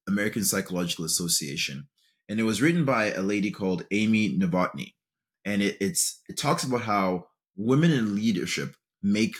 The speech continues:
work better. The psychological research study shows that women leaders actually help to improve businesses.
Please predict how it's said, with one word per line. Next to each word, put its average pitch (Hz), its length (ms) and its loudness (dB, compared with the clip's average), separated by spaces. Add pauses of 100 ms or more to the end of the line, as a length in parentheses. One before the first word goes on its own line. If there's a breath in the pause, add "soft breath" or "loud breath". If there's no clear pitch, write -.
(120)
work 90 360 0
better. - 280 -8 (440)
The 101 100 -4
psychological 127 880 0
research 101 460 0
study 71 320 -6
shows 101 420 0
that 85 220 -4 (220 soft breath)
women 147 320 4
leaders 101 460 0
actually 113 280 -4
help - 360 -6
to - 140 -2
improve 87 500 -2
businesses. - 720 -4